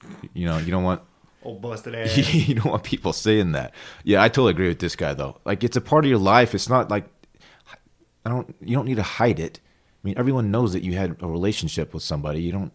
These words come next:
Speaker 1: it's not gonna make that go away. And it's just weird to me. I don't recommend doing it, but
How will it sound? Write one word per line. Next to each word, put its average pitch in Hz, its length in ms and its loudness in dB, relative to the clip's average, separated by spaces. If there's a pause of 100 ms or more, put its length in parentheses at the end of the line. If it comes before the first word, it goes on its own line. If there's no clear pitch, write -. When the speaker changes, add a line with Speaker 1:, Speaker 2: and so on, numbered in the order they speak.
Speaker 1:
it's - 260 -12
not 104 160 -6
gonna 90 160 -4
make 85 300 -2
that 90 300 -4
go 87 120 0
away. 82 480 0 (400)
And - 80 -6
it's 190 80 -6
just 95 140 -2
weird 82 220 0
to 76 60 -4
me. 73 220 -6 (760)
I 120 60 0
don't 131 120 2
recommend 85 400 0
doing 80 180 -2
it, 76 100 -4
but 80 220 -8